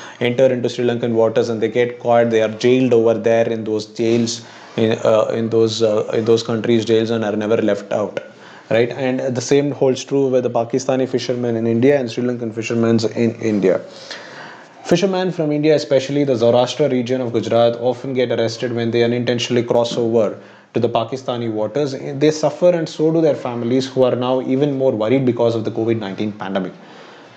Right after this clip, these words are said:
Despite an agreement being in place, ex-, excuse me,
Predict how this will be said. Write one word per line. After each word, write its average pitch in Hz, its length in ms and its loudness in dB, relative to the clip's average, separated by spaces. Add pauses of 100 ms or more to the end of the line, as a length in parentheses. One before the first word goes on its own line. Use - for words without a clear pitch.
(100)
Despite 156 440 -2
an 139 100 -6
agreement 123 440 -6
being 117 320 0 (960)
in 113 160 0
place, 113 400 0 (240)
ex-, 123 160 -14 (220)
excuse - 400 -4
me, 101 120 -6